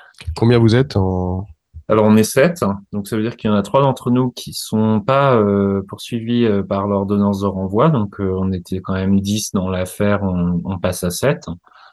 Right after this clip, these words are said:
Speaker 2: Donc, on est sept à l'audience et non pas dix,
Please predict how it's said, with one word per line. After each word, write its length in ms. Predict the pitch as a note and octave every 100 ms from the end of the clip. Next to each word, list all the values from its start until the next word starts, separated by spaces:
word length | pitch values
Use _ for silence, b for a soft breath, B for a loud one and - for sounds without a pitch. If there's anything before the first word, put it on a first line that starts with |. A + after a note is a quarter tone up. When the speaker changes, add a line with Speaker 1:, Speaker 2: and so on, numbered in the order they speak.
| _
Speaker 2:
Donc, 160 | G2 G2
on 120 | G2
est 60 | F#2
sept 240 | A#2 A2
à 60 | A2
l'audience 540 | G2+ F#2 G#2 A2+ -
et 80 | G2+
non 180 | F#2 F2+
pas 140 | F2+
dix, 440 | F2 G#2+ - -